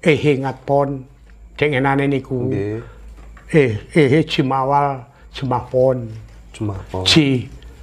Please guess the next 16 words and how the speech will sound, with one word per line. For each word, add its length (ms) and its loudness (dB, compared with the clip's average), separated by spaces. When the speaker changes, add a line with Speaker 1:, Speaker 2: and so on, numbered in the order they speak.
Speaker 1:
Selasa 420 0
Paing. 760 0
Speaker 2:
Nggih. 420 -6
Speaker 1:
Dal 460 2
Setu 300 0
Legi. 600 -2
Speaker 2:
Setu 300 -6
Legi. 160 -2
Speaker 1:
B 60 2
Kemis 360 0
Legi. 520 -2
Jema-, 380 0
Jimakir 680 2
Jemawage. 960 -4
Speaker 2:
Hmm. 420 -8
Speaker 1:
Dadi 420 2